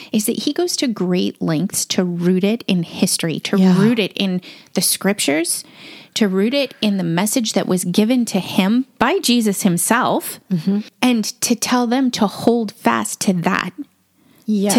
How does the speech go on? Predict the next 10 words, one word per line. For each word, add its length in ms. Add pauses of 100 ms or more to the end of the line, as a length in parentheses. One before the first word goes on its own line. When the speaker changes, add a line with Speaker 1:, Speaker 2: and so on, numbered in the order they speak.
(100)
Speaker 1:
to 60
that 340 (100)
message 640 (140)
that's 180
rooted 400
in 160
history 420
and 120
in 100
Scripture. 540